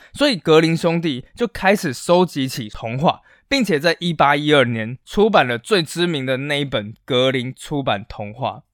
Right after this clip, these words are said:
无数我们现在耳熟能详的故事里，就这样接连的出现了白雪公主啊、灰姑娘啊、小红帽、青蛙王子。格林兄弟就在这一本童话的前文里面写下了他们的心境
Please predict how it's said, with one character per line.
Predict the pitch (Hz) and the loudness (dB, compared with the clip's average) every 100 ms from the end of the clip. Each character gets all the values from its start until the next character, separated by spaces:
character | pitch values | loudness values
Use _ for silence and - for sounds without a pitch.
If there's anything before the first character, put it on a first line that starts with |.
| _ | _
无 | - 175 | -2 0
数 | 202 247 180 | 2 0 0
我 | 139 | 0
们 | 135 | -2
现 | 131 151 | -2 -2
在 | 143 131 - | 0 0 2
耳 | 156 | 0
熟 | 135 147 156 | 2 0 0
能 | 139 143 | -2 0
详 | 139 | -2
的 | 131 | -2
故 | 127 147 | -4 -4
事 | 123 143 | -4 -6
里， | 113 104 | -6 -8
就 | - 156 | -4 -2
这 | - | 0
样 | 147 131 | -2 -2
接 | - 160 160 | -4 0 0
连 | 135 | 0
的 | 113 107 | -4 -6
出 | - 151 147 | -8 -6 -4
现 | - 110 | -4 -6
了 | - - - - - | -8 -16 -18 -20 -4
白 | 110 | -2
雪 | 143 143 | 0 0
公 | 123 156 | 0 0
主 | 170 147 | 0 2
啊、 | 147 170 190 - | 4 4 2 -8
灰 | _ 175 175 | _ -2 0
姑 | 190 | 0
娘 | 196 160 127 | 2 2 2
啊、 | 127 - | -2 -6
小 | - 117 | -6 -4
红 | 110 123 | -2 0
帽、 | 165 123 107 | 2 2 -2
青 | - - 120 | -16 -10 -4
蛙 | 120 120 | 0 2
王 | 113 101 | 0 -4
子。 | 120 - 98 - - _ _ | -8 -12 -16 -18 -20 _ _
格 | 214 247 | 4 6
林 | 254 | 4
兄 | 240 233 226 | 4 2 2
弟 | 220 151 | 0 0
就 | 175 151 | 0 0
在 | 143 151 135 | 2 2 2
这 | 151 | 2
一 | 143 | 2
本 | 139 123 107 | 2 -2 -4
童 | - 120 131 | -6 -6 0
话 | 143 | 0
的 | 120 | 0
前 | 113 - 127 | -4 -6 -4
文 | 147 127 127 | -2 -2 -2
里 | 110 | -6
面 | 127 107 - | -6 -6 -10
写 | - 233 | -4 2
下 | 214 262 214 | 4 6 6
了 | 147 | 4
他 | - 151 | 0 2
们 | 151 | 2
的 | 120 117 | 0 -4
心 | - 135 123 | -4 -4 -2
境 | 131 131 - | -2 -4 -8